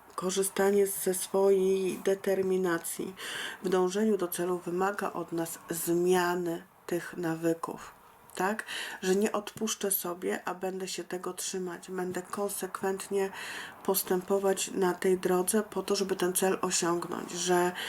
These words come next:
mimo, że mi się nie chce, mimo, że być może czuję się zmęczona, to jednak systematyczność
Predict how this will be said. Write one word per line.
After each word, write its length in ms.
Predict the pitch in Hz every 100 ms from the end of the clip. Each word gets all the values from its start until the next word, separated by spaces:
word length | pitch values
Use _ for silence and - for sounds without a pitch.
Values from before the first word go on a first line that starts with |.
| - - 208
mimo, 240 | 233 247
że 140 | 220 214
mi 100 | 196
się 200 | - 170
nie 220 | 160 147
chce, 440 | - - 208 220 269
mimo, 360 | 190 190 185 180
że 180 | 175 170
być 200 | 170 190
może 240 | 196 202
czuję 280 | 196 190 185
się 160 | - 175
zmęczona, 600 | 180 175 175 170 175 - - - -
to 100 | -
jednak 420 | 185 175 180 165 -
systematyczność 1500 | - 220 - 240 233 202 180 - 208 - - 170 160 156